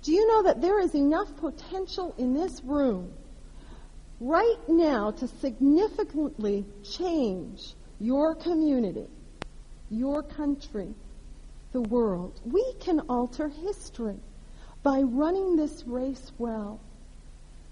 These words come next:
We are part of helping to challenge and to make this world changed,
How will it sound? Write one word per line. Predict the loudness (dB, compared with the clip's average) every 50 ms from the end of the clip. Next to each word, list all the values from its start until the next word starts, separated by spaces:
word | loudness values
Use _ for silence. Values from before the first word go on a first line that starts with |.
| -12 -12 -12 -12 -6
We | 0 4 4 4 4 4 2
are | 2 0 0
part | 0 -2 -8 -14 -8 -2 0 0 2 2 0 -4 -6
of | -6 -6 -6
helping | -8 -10 -10 -6 -6 -6 -6 -6 -6 -8 -6 -6 -8 -10 -14 -18 -20 -18 -18 -10 -8
to | -8 -6
challenge | -4 -4 -2 0 0 2 2 2 2 0 0 -2 -2 -4
and | -6 -6
to | -4 -2
make | -2 0 2 2 2 0 -2 -4 -6 -10 -18 -18 -20 -20 -20 -20 -20 -20 -20 -6 0
this | 0 0 2 0 -2 -8 -10 -8
world | -6 -2 0 0 2 2 0 0 -2 -4 -8 -10 -14 -16 -18 -18 -20 -20 -20 -20 -20 -20 -20 -20 -20 -20 -20 -20 -20 -20 -20 -20 -20 -20 -20 -20 -20 -20 -20 -20 -20 -20 -20 -18 -18 -18 -16 -16 -18 -18 -18 -20 -20 -20 -20 -20 -20 -20 -20 -20 -20 -20 -20 -20 -20 -20 -20 -20 -20 -20 -20 -20 -20 -20 -20 -20 -20 -20 -20 -20 -20 -20 -20 -20 -20 -20 -20 -20 -20 -20 -20 -20 -20 -20 -20 -12 -8
changed, | -6 -6 -4 -4 -6 -8 -10 -12 -16 -18